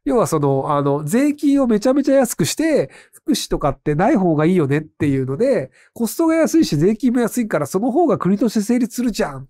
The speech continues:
ていうのを、あの、昔でそう思った国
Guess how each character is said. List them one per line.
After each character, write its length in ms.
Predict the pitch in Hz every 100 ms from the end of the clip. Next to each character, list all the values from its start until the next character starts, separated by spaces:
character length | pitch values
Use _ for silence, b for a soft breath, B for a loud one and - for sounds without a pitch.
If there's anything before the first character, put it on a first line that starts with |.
| -
て 80 | 165
い 100 | 165
う 60 |
の 320 | 147 180 254
を、 120 | 160 - B B B
あ 120 | 175
の、 180 | 156 156
昔 520 | 185 254 403 - 392
で 100 | 370 339 285 285 _ 311 311
そ 260 | - 285
う 20 | 285
思 160 | 285
っ 80 | 269
た 120 | 170
国 300 | - 147 147